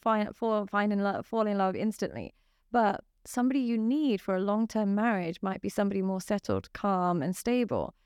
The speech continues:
So what's happening is because we're being told that that feeling, that chemistry is what you should go by, that gut feeling is so, so special, you should follow that instinct,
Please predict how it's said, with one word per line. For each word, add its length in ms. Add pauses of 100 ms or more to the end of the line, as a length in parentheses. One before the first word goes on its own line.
(260)
So 160
what's 160
happening 380
is 100
because 400
we're 100
being 240
told 360
that 160
that 200
feeling, 520
that 180
chemistry 520
is 140
what 120
you 60
should 200
go 180
by, 240
that 240
gut 220
feeling 400
is 100
so, 240
so 160
special, 400
you 80
should 160
follow 320
that 220
instinct, 440